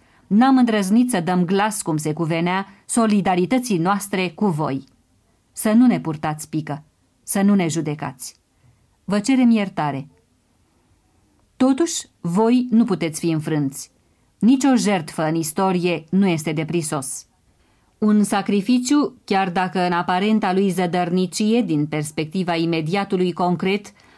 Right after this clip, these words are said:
a rezultatului nemijlocit, care este cea a lui a avea,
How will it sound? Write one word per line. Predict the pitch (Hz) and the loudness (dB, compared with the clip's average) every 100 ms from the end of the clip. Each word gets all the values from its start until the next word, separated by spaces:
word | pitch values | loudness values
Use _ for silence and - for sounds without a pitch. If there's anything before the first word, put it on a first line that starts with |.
| - | -8
a | 170 196 | -2 0
rezultatului | 185 175 190 185 240 233 175 160 | 0 0 0 0 -2 -2 0 0
nemijlocit, | 175 208 208 180 170 160 208 220 - | 2 2 0 0 -2 -2 -6 -6 -8
care | 165 156 | -4 -4
este | 160 156 | -4 -4
cea | 160 202 185 | -4 -2 -2
a | 170 | 0
lui | 170 165 - | 0 -2 0
a | 190 185 | 2 2
avea, | 165 151 170 202 | 2 0 -2 -2